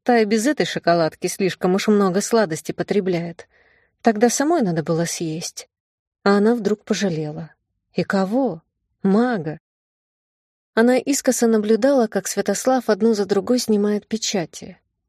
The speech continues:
Ловкий он и делает вид, что Астра нисколько ему не мешает. Дверь он открыл сам и первым шагнул в темноту. Щёлкнул выключатель, и Астра зажмурилась, до того резким, неприятным был переход.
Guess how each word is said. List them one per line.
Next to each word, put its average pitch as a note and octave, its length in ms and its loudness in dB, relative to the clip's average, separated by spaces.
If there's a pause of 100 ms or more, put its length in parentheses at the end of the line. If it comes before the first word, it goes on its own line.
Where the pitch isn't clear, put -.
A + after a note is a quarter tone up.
(120)
Ловкий G3+ 500 -2
он D#3 260 -6 (440)
и G3+ 80 0
делает G#3+ 420 2
вид, B3 200 0
что - 280 -4
Астра A#3+ 360 -2
нисколько G3 460 -2
ему F3 260 0
не G#3+ 100 2
мешает. E3 680 -8 (1080)
Дверь C4 380 0
он A3+ 180 2
открыл B3 400 -2
сам D#3+ 540 -6 (360)
и G3 100 2
первым A3+ 440 2
шагнул F#3 420 -2
в F3+ 100 -10
темноту. F#3+ 680 -4 (540)
Щёлкнул F#3+ 560 0
выключатель, F#3+ 760 -2 (320)
и G3+ 80 0
Астра G3+ 360 0
зажмурилась, G#3 840 0
до F#3 140 0
того F3+ 240 0
резким, F#3 520 0
неприятным F#3 680 0
был G3+ 160 0
переход. - 760 -4